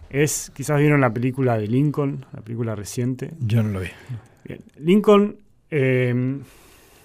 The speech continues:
Speaker 1: fue muy importante en la abolición de la esclavitud en Estados Unidos, ¿sí?
Speaker 2: Así
Speaker 1: En
Speaker 2: es.
Speaker 1: que se reforme la Constitución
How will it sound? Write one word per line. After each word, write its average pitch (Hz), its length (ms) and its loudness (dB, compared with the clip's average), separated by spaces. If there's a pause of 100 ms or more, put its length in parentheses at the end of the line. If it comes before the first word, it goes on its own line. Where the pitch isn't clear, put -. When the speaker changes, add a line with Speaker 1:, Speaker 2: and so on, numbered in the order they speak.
(460)
Speaker 1:
fue 147 200 0
muy 175 220 6
importante 160 500 4
en 160 80 4
la 143 60 4
abolición 123 420 0
de 131 80 2
la 120 60 0
esclavitud 107 460 -10
en 110 80 -10
Estados 110 340 -18
Unidos, 104 340 -14
¿sí? - 180 -10
Speaker 2:
Así 110 260 -4
Speaker 1:
En 131 140 2
Speaker 2:
es. 131 100 0 (300)
Speaker 1:
que 120 100 -14
se 127 100 -4
reforme 180 440 4
la 156 120 4
Constitución 143 800 -2